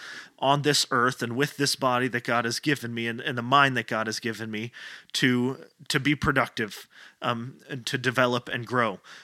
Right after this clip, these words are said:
And so I'd say strive then to implement whatever that is in a daily way. So it's, if it's lifting weights, you know, do that obviously in a, in a healthy way, not maxing out every day, but, um, do some exercise every day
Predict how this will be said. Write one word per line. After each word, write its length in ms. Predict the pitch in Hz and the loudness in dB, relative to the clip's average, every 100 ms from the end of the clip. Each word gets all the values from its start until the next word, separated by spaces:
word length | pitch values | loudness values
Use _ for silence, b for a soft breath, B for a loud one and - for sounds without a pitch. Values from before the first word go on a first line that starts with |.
| - | -4
And 140 | 143 | -2
so 160 | - 131 | 0 4
I'd 200 | 143 139 | 4 4
say 280 | 156 135 131 B B _ | 4 2 0 B B _
strive 640 | - - 175 175 151 151 117 | 6 6 8 8 10 6 4
then 240 | 131 131 | 2 2
to 180 | - 156 | -2 0
implement 440 | 143 156 135 135 | 0 2 2 2
whatever 380 | 135 135 139 135 | 2 2 4 4
that 200 | 131 131 | 6 6
is 380 | 151 131 131 - | 8 6 4 0
in 160 | 151 | 0
a 60 | 123 | 0
daily 280 | 123 123 131 | 2 4 4
way. 180 | 160 123 | 4 4
So 180 | 131 | 2
it's, 200 | 127 - - 135 | 0 -2 -6 -4
if 120 | 127 | -4
it's 160 | 117 | -2
lifting 320 | 135 131 135 131 | -2 -2 -2 2
weights, 380 | 156 127 - | 2 2 0
you 100 | 156 | -2
know, 120 | 127 123 | 0 0
do 200 | 143 160 | 0 4
that 340 | 131 127 - B B B B _ _ _ | 4 4 0 B B B B _ _ _
obviously 380 | 151 123 - 127 | 0 2 0 0
in 80 | 117 | 0
a, 60 | |
in 220 | 120 127 113 | -2 -2 0
a 20 | |
healthy 300 | 135 117 113 | 0 0 -4
way, 200 | 107 113 | -4 -2
not 280 | 113 113 - 135 | 0 0 -2 0
maxing 420 | 123 110 - 120 | 0 0 -2 -2
out 160 | 113 | -2
every 240 | 131 117 117 | -2 -4 2
day, 300 | 139 131 120 | 6 6 6
but, 220 | 120 117 B B B B - | 2 -2 B B B B 4
um, 340 | 131 127 123 _ 127 | 4 4 -6 _ 0
do 160 | 165 | 2
some 220 | 170 151 160 | 4 6 4
exercise 640 | - 147 135 147 131 135 | 6 4 2 4 4 4
every 280 | 151 120 131 | 2 2 2
day 360 | 131 151 117 | 4 4 4